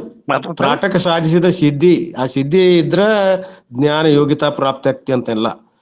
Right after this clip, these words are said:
Speaker 2: ಚಿತ್ತ ಶುದ್ಧಿಗೆ ಏನೋ ಯೋಗ ಹೇಳ್ಯಾರ, ನಾಲ್ಕು ಯೋಗಗಳನ್ನು ಹೇಳ್ಯಾರ,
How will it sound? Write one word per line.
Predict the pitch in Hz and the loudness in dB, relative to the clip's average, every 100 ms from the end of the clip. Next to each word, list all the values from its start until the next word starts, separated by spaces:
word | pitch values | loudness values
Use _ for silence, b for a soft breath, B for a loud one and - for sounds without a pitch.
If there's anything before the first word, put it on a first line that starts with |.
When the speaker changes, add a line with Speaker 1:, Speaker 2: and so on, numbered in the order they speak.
| _ - | _ -6
Speaker 2:
ಚಿತ್ತ | 165 180 | -2 0
ಶುದ್ಧಿಗೆ | 202 170 156 175 175 185 160 | 0 0 2 2 2 2 2
ಏನೋ | 160 156 | 2 2
ಯೋಗ | 127 143 117 | 2 2 0
ಹೇಳ್ಯಾರ, | 113 117 - _ _ _ _ _ _ _ b b b b b b b b _ | -2 -4 -6 _ _ _ _ _ _ _ b b b b b b b b _
ನಾಲ್ಕು | 131 131 151 135 | -8 -4 -4 -4
ಯೋಗಗಳನ್ನು | 135 131 131 127 | -6 -4 -4 -4
ಹೇಳ್ಯಾರ, | 127 110 113 | -2 -2 -2